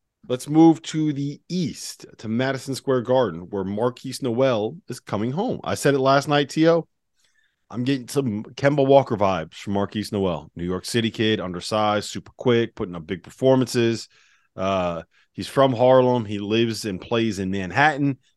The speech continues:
and now he is coming back to the Garden. How about that, Fanta? What a story. Uh, taking on Michigan State. They got their own New York City kid at the point in Tyson Walker. Other side of the bracket, F A U, Tennessee. I wanna start with,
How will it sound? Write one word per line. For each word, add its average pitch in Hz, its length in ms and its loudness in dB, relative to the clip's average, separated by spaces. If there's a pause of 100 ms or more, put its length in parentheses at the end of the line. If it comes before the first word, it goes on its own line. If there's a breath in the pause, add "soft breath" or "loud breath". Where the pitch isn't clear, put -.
and 92 100 -8
now 107 200 -2
he 104 100 -2
is 95 100 -6
coming 110 300 -4
back 104 340 -2 (120)
to 101 320 -4
the 85 120 -12
Garden. 90 480 -2
How 98 160 -4
about 95 220 -4
that, 80 180 -6
Fanta? 82 320 -12
What 92 180 -4
a 85 40 -8
story. 87 400 -6 (280 soft breath)
Uh, 101 220 0
taking 165 320 4
on 185 360 6 (180)
Michigan 151 340 0
State. 156 480 0
They 123 80 2
got 123 140 2
their 113 160 2
own 127 160 4
New 127 80 4
York 120 220 2
City 120 260 -4
kid 123 240 0
at 113 140 -2
the - 80 -20
point 120 280 -4
in 104 80 -10
Tyson 90 380 -8
Walker. 147 480 2 (420 soft breath)
Other 117 180 0
side 123 180 4
of 120 60 2
the 113 60 0
bracket, 117 400 0
F 107 160 -6
A 104 60 0
U, 104 200 -2
Tennessee. 98 560 -6 (320)
I 143 100 2
wanna 220 160 4
start 151 340 6
with, 127 160 2